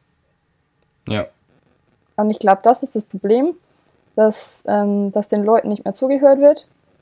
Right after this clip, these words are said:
Speaker 2: dass die nicht mehr gehört werden und die letztendlich schon so verzweifelt sind, dass sie einfach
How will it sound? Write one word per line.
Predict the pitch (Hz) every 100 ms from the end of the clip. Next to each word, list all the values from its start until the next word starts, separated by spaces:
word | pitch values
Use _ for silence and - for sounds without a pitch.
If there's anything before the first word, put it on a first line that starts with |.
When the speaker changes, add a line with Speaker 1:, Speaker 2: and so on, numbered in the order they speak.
| -
Speaker 2:
dass | 214
die | 214
nicht | 214
mehr | -
gehört | 190 202 233 254
werden | 277 269 285 294 _ _ _ _ _ _ -
und | 214 220 214 214 - - _ -
die |
letztendlich | 233 226 - 214 226 226 220 - _ _ _ _ _ _
schon | - 214
so | 214 269
verzweifelt | 294 - - 269 254
sind, | - 262 311 - _ _ _ _ -
dass | 226 -
sie | -
einfach | 220 226 214 -